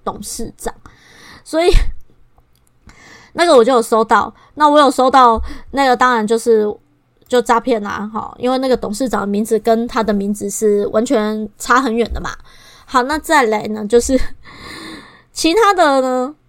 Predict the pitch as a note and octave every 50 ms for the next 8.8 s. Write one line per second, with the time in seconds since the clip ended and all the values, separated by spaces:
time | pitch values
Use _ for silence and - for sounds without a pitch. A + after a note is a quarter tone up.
0 | _ _ - - - D4+ C4+ A#3 B3+ C4 B3+ B3 - B3 A#3+ A#3 - - - -
1 | C4 C#4+ D#4 D4 - - - - - - G3 - - - - - _ _ - _
2 | - D4+ G#3 F4 - - C#4 C#4 C4 - - C#4+ G#3 - - - - _ - -
3 | D4 C#4 C#4+ C#4 C4+ G#3 - - - - - G2 - - - - - _ _ -
4 | A#3 B3+ C4+ B3 A#3 C4 B3+ B3 A#3+ A3+ - B3+ A#3+ - G#3 G3+ G3+ G3 - -
5 | G#3+ G#3 C#3 G#2+ - - G#3 - B3+ - - - - - - - _ - A#3 A3
6 | B3 B3+ C4+ B3 A3 A3 A3 G#3 - B3+ G#3+ - - - - - C4+ - _ _
7 | _ _ _ _ _ _ _ _ _ _ _ _ _ _ _ _ _ - D#4+ D#4+
8 | D#4 - D#4+ - - - _ _ A#3 A3 A3+ B3 C#4+ - -